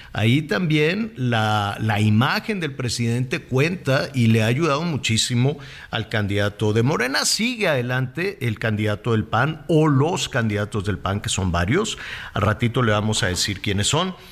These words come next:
Pero, pues, también vamos a platicar con el de Morena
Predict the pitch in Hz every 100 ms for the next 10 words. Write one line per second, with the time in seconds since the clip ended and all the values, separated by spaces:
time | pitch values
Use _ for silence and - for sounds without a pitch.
0 | - - - 151 160 160 156 - 123 117
1 | 127 120 123 117 123 123 117 120 - 101
2 | 104 - 117 110 117 - - 117 117 123
3 | 120 104 117 120 127 - 131 127 131 139
4 | 156 147 117 113 170